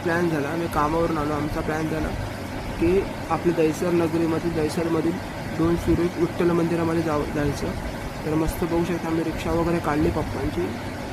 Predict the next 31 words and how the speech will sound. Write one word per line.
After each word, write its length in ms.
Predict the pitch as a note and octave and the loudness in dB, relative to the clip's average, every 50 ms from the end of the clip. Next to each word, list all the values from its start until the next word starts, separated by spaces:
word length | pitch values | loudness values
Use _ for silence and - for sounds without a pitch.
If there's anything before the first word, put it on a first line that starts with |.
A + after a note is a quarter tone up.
| - - | -6 -4
अ, 220 | - C#3 D3 D3+ | -4 -2 -2 0
बहिणीने 460 | D3 D#3+ D#3+ D#3+ E3 E3+ E3+ F3 F3 | 0 2 2 2 4 4 2 2 0
सोबत 280 | F3 - E3+ D#3+ E3+ E3 | 0 0 -2 -2 0 0
घेतलं 320 | E3 E3 D#3+ D#3 D#3 E3+ | 0 0 -2 -2 -2 -2
आणि 240 | E3 D#3+ E3+ F3+ G3 - - - - - | 0 0 0 0 0 -2 -4 -6 -4 -2
आम्ही 140 | D#3+ E3 | -2 0
निघालो 360 | E3 E3 E3 D#3+ D#3+ D#3 E3 E3+ | 2 2 2 2 0 0 0 0
विठ्ठल 380 | D#3+ D#3+ D#3 - - F3 E3+ | 0 0 -2 0 0 2 2
मंदिरामध्ये. 560 | E3 D#3+ D#3 D3+ D3 C#3+ C#3+ C#3 C3+ C3+ C#3+ | 4 2 2 2 0 0 -2 -2 -2 -2 -2
बघू 240 | C#3 C3+ C#3+ C#3+ E3 | -2 -2 -2 -2 -2
शकता 300 | D#3+ E3 C#3+ - - D#3+ | -2 -4 -6 -6 -6 -6
सुंदर, 380 | D#3 - - C#3 C#3+ C#3 D#3 E3 F3+ - - - - - - - - - | -6 -4 -2 -2 -2 -2 -2 -4 -6 -6 -8 -8 -6 -6 -6 -6 -4 -4
कारण 180 | E3 E3 E3+ E3+ | -2 -2 -2 0
का 120 | - F3+ | 2 4
आषाढ 280 | E3 E3 E3 F3+ F3 E3+ | 4 4 4 2 0 0
एकादशीमध्ये 600 | E3+ E3 F3 F3 F3 E3 E3+ E3+ E3+ E3+ E3+ D#3+ | 0 0 0 0 0 0 0 0 0 0 0 -2
दर्शन 200 | D#3 - E3+ E3+ | -2 0 -2 -2
करायचं 320 | E3+ E3+ E3 E3 E3 E3 E3 | 0 0 0 0 0 0 -2
मन 180 | D#3 D#3+ D#3+ | -2 -2 -2
होतं. 280 | D#3 D3 - D#3+ - - | -2 -2 -2 -2 -2 0
तर 60 | F3 | 2
आम्ही 240 | E3+ D#3+ F3 F#3 F#3 F3+ - - - - | 2 4 4 2 2 0 -2 -4 -2 0
पहिल्यांदा 380 | E3 D#3 D#3+ E3+ F3 F3+ F3+ F3+ | 2 4 4 4 4 4 2 2
जाणार 240 | F3 E3+ E3 E3+ | 2 2 2 2
होतो 200 | E3+ E3+ - F3+ | 2 2 0 -2
बोरवलीमधील 1040 | E3 D#3+ D#3 D#3 D#3+ E3 E3+ E3+ F3+ F3 E3+ E3+ D#3+ F3 F3 G3 - - - - - - - - - E3 | 0 2 2 2 4 4 4 4 4 4 2 2 0 0 0 0 -2 -6 -6 -6 -8 -8 -8 -6 -4 -4
एक 160 | E3 - - | -4 2 4
छोटंसं 360 | E3+ E3 D#3+ G3 F#3+ - G3+ | 4 4 6 4 4 4 4
विठ्ठल 380 | F#3+ F3+ E3+ - - F3+ E3+ E3 | 4 4 4 4 2 0 2 2
मंदिर 340 | D#3+ D#3+ D#3 D3+ D#3 D3 | 2 2 2 2 0 0
आहे, 100 | D3+ E3 | 0 -2